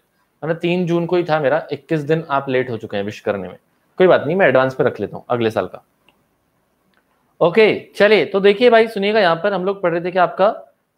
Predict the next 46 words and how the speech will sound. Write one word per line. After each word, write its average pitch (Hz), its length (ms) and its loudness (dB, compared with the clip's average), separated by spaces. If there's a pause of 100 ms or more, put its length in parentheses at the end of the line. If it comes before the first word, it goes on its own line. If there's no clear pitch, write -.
कॉन्ट्रैक्ट, 185 600 0
परफेक्ट। 185 400 -2 (220)
So 202 80 4
the 196 80 0
Indian 208 320 -2
Contract 202 320 -4
Act 208 180 -6
eighteen 175 300 -6
seventy-two, 160 400 -4 (400)
उसमें 185 240 -6
कॉन्ट्रैक्ट 180 480 0
की 220 60 0
डेफिनेशन 185 420 -2
जो 196 80 2
आपको 185 180 -2
दी 156 140 -4
हुई 156 160 -2
थी, 135 400 -10
बहुत 156 140 2
ध्यान 165 180 0
से 170 60 -12
सुनना, 160 320 -6 (540)
है 175 60 0
ना? 208 60 0
कॉन्ट्रैक्ट 156 560 0
की 208 60 -8
जो 196 120 0
डेफिनेशन 185 420 -2
आपको 185 200 -4
दी 160 120 -2
गई 151 160 0
थी, 175 120 -6
कहाँ 160 180 0
पर 160 120 -4
दी 156 100 -4
गई 156 200 -2
थी? 170 60 -8
सेक्शन 165 280 -8
नंबर 165 180 -2
टू 170 220 -2
क्लॉज, 165 340 0 (800)
सेक्शन 156 220 -2
नंबर 170 180 -2
टू 170 160 -4
क्लॉज 165 380 0 (420)
एच, - 360 -6